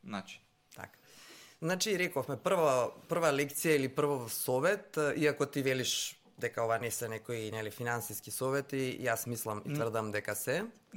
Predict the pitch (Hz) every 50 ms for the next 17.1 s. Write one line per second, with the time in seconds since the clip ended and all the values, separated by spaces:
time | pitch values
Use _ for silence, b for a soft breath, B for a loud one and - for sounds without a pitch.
0 | 135 131 120 - - 123 123 127 127 - - 123 117 113 - - 123 117 113 -
1 | - - 107 101 110 98 - 117 127 - 156 147 147 143 131 135 120 - 117 113
2 | 110 107 113 117 117 113 117 117 117 117 - - 117 120 127 123 139 135 113 -
3 | 110 117 - - 117 117 127 139 127 120 127 143 135 - 120 110 - 101 110 -
4 | 131 117 - - 123 120 123 123 120 113 - - - B B B B B B B
5 | B B B - 117 107 107 101 - 110 - 123 120 123 117 113 110 107 104 -
6 | 107 104 110 123 143 156 165 165 _ _ _ _ 127 135 131 135 131 127 - 127
7 | 123 - 202 240 240 220 170 139 185 185 165 165 180 165 - - - 151 143 117
8 | 117 120 110 110 104 101 101 - 180 - 113 - 127 123 123 - - 135 127 -
9 | 135 123 143 151 143 - 143 120 - 113 127 127 131 156 190 208 214 208 202 208
10 | - 185 185 180 180 180 180 180 175 170 170 165 165 160 160 160 160 - 160 -
11 | - 151 143 - 151 135 - - 139 156 180 196 - - - 170 156 143 143 135
12 | - - 151 139 - - 147 127 120 113 - 123 117 113 - - 110 104 104 104
13 | - 143 139 117 117 113 110 110 107 107 107 104 101 101 98 107 110 110 107 113
14 | 110 113 117 120 123 131 127 120 - - 123 117 113 110 110 - - 113 107 -
15 | - 123 113 101 110 110 104 107 107 104 110 110 110 - - - - 101 104 104
16 | - - 120 113 107 110 139 160 185 185 180 180 165 160 147 165 165 165 160 160
17 | -